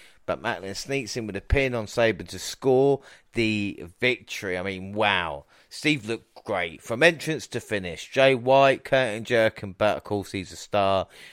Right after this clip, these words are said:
And Tom with a great start, stat. White been in three triple threats, Macklin five,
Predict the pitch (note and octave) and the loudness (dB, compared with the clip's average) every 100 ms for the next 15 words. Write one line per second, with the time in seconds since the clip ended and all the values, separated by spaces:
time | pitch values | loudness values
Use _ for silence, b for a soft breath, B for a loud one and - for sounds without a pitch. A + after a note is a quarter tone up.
0 | B - F#2 - C#3 B2 G#2+ G2+ A2+ C3+ | B -14 -8 2 2 2 -4 -4 4 4
1 | C3 - - A2+ G#2 G2 F#2+ - - C3 | 4 -4 -2 2 2 0 -6 -8 0 2
2 | G2 - - B B B G#2+ C3 C#3 G#2+ | 2 -6 -20 B B B 2 6 6 2
3 | _ b _ - A#2 G#2 - C3 D3+ - | _ b _ -6 -6 -6 -4 -2 0 -2
4 | C#3 B2 D3 C#3 - C#3+ C3 A2 G#2 - | -6 0 2 2 0 -6 -6 -6 -10 2
5 | B2 G#2+ G2 | 4 6 4